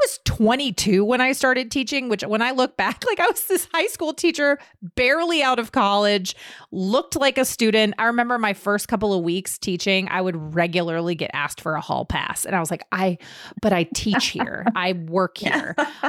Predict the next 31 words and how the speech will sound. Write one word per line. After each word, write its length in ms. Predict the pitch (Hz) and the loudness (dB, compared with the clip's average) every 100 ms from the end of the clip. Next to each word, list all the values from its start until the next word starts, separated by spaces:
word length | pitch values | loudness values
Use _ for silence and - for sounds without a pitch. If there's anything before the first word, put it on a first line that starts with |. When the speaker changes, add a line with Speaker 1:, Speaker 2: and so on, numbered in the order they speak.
| 262 | -2
Speaker 1:
Um, 380 | 220 202 185 180 - - 240 | 0 0 -2 -6 -12 -10 -4
<laughs> 400 | 202 - 220 - | -4 0 0 2
and 220 | 285 220 - 247 - | 0 -2 -8 -6 -2
I 120 | 269 | 0
mean, 120 | 269 | 2
I, 140 | 277 - | 2 0
it's 240 | 254 - | -4 -2
just 320 | - 277 - | 0 -2 -2
funny 340 | - 233 233 214 | -4 0 2 2
to 80 | |
me 140 | 185 170 | 2 2
when 80 | 165 | 0
I 120 | 160 | 0
look 200 | 170 - | 0 -2
back 220 | 160 156 | -2 -2
and 160 | 156 - | -6 -4
see, 180 | 160 | -4
I'm 100 | - | -2
like, 160 | 160 - - | -4 -4 0
"I 220 | 185 185 | 4 4
was 360 | 185 165 156 - 180 | 6 4 2 -2 -2
an 140 | 156 | 2
infant." 520 | - 196 - - - - - - - | 4 4 2 -4 -6 -8 -14 -8 -2
Um, 420 | 214 180 165 165 | 0 0 0 2
Speaker 2:
Mm. 280 | 180 143 143 | 2 2 0
Speaker 1:
but 240 | 202 - _ - | 0 -2 _ -8
how, 800 | - - 214 214 208 208 202 - _ _ _ - | -6 -2 2 4 6 6 4 2 _ _ _ -2
and, 140 | 240 220 | 0 2
and 120 | 247 | 2
I 80 | 302 | 4
was 220 | 339 | 2